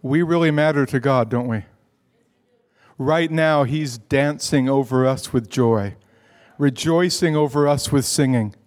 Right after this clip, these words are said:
And by the way, he's also collecting our tears on his scroll, fertilizing the ground of character and love for the future.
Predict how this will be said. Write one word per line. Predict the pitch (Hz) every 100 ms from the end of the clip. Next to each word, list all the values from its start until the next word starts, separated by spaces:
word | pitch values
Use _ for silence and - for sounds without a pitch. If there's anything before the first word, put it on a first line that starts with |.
| _ _ _ _ _ _ _ -
And | 143 135
by | 160
the | 151 147
way, | 156 151
he's | 131 143
also | 143 147 - 147
collecting | - 143 139 - 135
our | 131
tears | 131 - 160 139 127 135
on | 123
his | 123
scroll, | 110 - 139 123 110 107 - _ _ _ _ _
fertilizing | - - 156 156 147 143 151 135
the | 127
ground | 131 139 139 131 123
of | -
character | - 131 135 - 147 135
and | 131 127 120 120
love | 127 123 113
for | - 117
the |
future. | 107 117 101 110 95